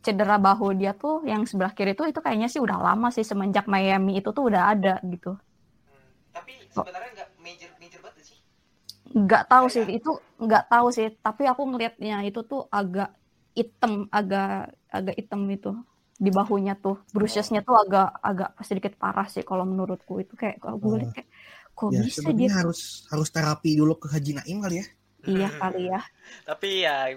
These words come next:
Speaker 2: gitulah, get well untuk Tsunoda juga. Tapi di luar
Speaker 1: Hmm.
Speaker 2: itu ada Alonso yang start dari paling belakang bisa P nine, itu luar biasa sekali.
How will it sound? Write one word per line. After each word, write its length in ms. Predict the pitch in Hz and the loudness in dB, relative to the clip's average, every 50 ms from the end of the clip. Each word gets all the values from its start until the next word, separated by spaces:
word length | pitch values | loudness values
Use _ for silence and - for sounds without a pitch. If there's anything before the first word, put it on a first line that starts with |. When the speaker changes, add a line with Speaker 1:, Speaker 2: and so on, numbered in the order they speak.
| 127 _ | -10 _
Speaker 2:
gitulah, 400 | - 143 - - 143 135 135 131 | -20 -20 -18 -16 -10 -8 -6 -6
get 160 | 127 135 135 | -4 -6 -4
well 100 | 151 147 139 | -4 -4 -4
untuk 260 | 135 143 - 143 135 | -6 -8 -12 -14 -18
Tsunoda 420 | 131 - 147 135 131 131 131 131 | -16 -14 -12 -10 -8 -8 -6 -8
juga. 340 | 131 123 135 131 131 135 151 | -8 -8 -10 -12 -8 -8 -8
Tapi 220 | 147 151 156 - 202 | -6 -6 -8 -8 -8
di 140 | 170 160 156 | -8 -8 -6
luar 180 | 151 - - 123 | -2 0 0 2
Speaker 1:
Hmm. 120 | - - | 0 0
Speaker 2:
itu 160 | - - 185 190 | -2 -4 -8 -4
ada 320 | 170 156 160 160 165 165 - _ _ _ - | -4 -2 -2 -2 -2 -4 -4 _ _ _ -8
Alonso 540 | - 427 440 440 403 359 320 - - 240 | -6 -4 -2 -2 -2 -2 -4 -4 -2 0
yang 120 | 254 247 240 | 0 0 -2
start 240 | 240 - 233 226 - | -4 -4 -6 -4 -4
dari 140 | 226 220 | -4 -6
paling 260 | 220 - 226 220 214 214 | -4 -4 -4 -4 -4 -6
belakang 640 | 202 214 214 208 208 - _ _ - 220 220 254 | -4 -2 0 0 -2 -2 _ _ -2 0 0 0
bisa 200 | 277 262 247 - | -2 -10 -14 -14
P 200 | 254 _ - 247 | -14 _ -12 -12
nine, 240 | 247 233 233 220 247 | -6 -2 -2 -2 -2
itu 140 | 262 254 262 | -4 -10 -14
luar 220 | 247 226 202 202 | -8 -6 -6 -6
biasa 260 | 190 170 147 135 - - | -6 -8 -10 -12 -12 -14
sekali. 420 | - - 113 110 117 131 165 - | -20 -20 -20 -20 -20 -20 -20 -20